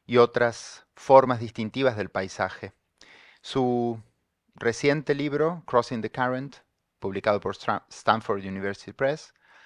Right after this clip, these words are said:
eh, documenta las transformaciones del territorio a través de las historias orales y de las prácticas de, eh, operadores rurales del tránsito. Richard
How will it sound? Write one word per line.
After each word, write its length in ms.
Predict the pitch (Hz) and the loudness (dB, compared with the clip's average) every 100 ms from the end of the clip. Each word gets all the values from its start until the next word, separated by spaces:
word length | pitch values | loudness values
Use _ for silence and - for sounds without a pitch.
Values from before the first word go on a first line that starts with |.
| _ _ _ - | _ _ _ -2
eh, 120 | 110 | -2
documenta 500 | 82 123 135 135 143 | 2 0 2 0 2
las 120 | 143 131 | 0 2
transformaciones 1080 | 120 - 107 110 - 131 127 123 120 - | -2 -2 -2 -4 -2 0 0 -4 -8 -18
del 320 | - 107 104 101 | -4 -2 -2 -4
territorio 640 | 110 110 - 135 127 120 | -6 -6 2 2 4 2
a 60 | 107 | 0
través 240 | 104 107 | -2 -4
de 80 | 107 | -6
las 160 | 101 | -8
historias 420 | 104 - 104 107 113 | -10 -6 -4 -4 0
orales 460 | 120 123 120 - | 2 2 0 -6
y 40 | 95 | -8
de 100 | 95 | -8
las 120 | 95 | -8
prácticas 800 | - 113 - 113 - 107 107 - | 0 0 0 -8 -4 -4 -4 -16
de, 580 | - 101 98 98 101 - - | -10 -6 -6 -6 -8 -10 -12
eh, 280 | 101 85 82 - | -10 -10 -10 -14
operadores 640 | - 95 98 104 101 - | -10 -8 -6 -8 -10 -18
rurales 480 | - 104 104 101 101 | -10 -6 -4 -4 -6
del 140 | 101 98 | -12 -12
tránsito. 580 | 98 92 - - - | -10 -10 -14 -12 -10
Richard 440 | - 135 - 143 | -4 -4 -4 -6